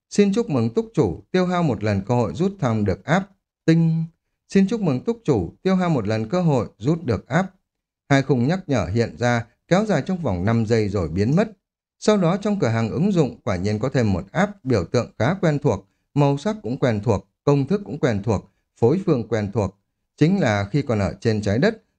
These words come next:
Lâm Bắc Thần đã từng sử dụng nó không biết bao nhiêu lần. Và... Cái này,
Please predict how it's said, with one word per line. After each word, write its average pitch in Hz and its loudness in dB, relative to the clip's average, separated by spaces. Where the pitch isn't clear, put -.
Lâm 208 2
Bắc 226 0
Thần 131 0
đã 160 0
từng 123 0
sử 98 -2
dụng 98 -4
nó 98 0
không 113 0
biết 180 -2
bao 120 2
nhiêu 110 2
lần. 92 0
Và... 92 0
Cái 175 4
này, 107 0